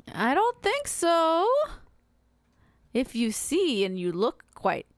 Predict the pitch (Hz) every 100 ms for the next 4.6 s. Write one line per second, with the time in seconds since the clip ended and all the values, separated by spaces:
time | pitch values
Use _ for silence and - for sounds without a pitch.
0 | - 185 190 247 330 262 160 135 156 -
1 | _ _ _ _ _ 196 - - 254 285
2 | 226 196 190 - 262 330 311 254 202 180
3 | 202 214 - - 339 359 349 285 185 156
4 | 165 156 139 127 85